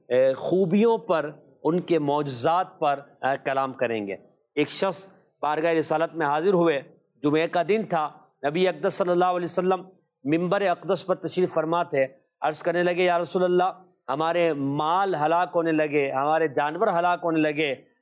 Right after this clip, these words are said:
آپ، ہمیں اناج کی کمی ہے، آپ اپنے رب کی بارگاہ میں دعا کیجئے، اپنے ہاتھ اٹھا دیجئے کہ اللہ پاک ہمیں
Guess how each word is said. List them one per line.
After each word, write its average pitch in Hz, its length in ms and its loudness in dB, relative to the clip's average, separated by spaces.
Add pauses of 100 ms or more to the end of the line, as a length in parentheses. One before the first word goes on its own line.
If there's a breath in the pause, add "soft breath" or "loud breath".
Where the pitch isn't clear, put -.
(160)
آپ، 196 380 -2
ہمیں 175 520 2
اناج 180 400 -2
کی 220 100 -8
کمی 208 360 0
ہے، 135 140 0 (380)
آپ 165 260 0
اپنے 160 380 -2
رب 170 240 -2
کی 208 80 0
بارگاہ 180 320 0
میں 220 100 0
دعا 160 340 0
کیجئے، 156 500 -2 (300)
اپنے 202 260 -4
ہاتھ 165 360 -2
اٹھا 196 280 -2
دیجئے 135 420 0 (380)
کہ 143 60 0
اللہ 147 180 0 (120)
پاک 151 260 -2
ہمیں 135 280 0